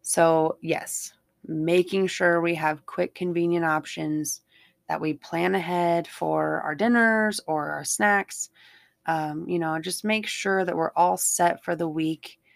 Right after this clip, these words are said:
in a way that also accommodates our schedule. That way we can ensure that we get a healthy, well-balanced meal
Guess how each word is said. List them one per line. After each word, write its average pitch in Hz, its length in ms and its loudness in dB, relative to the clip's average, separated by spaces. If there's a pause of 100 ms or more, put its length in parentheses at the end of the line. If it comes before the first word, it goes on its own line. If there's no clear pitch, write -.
(240)
in 175 120 2
a 170 100 2
way 160 240 0
that 160 300 -2
also 190 540 2
accommodates 165 680 -2
our 160 100 -6
schedule. - 540 -8 (640)
That 170 180 4
way 196 140 4
we 196 140 4
can 196 180 -4
ensure 165 640 -2
that 165 160 -8
we 160 100 -8
get 165 160 -10
a 156 60 -8
healthy, 190 720 0
well-balanced 170 840 0
meal 156 560 -4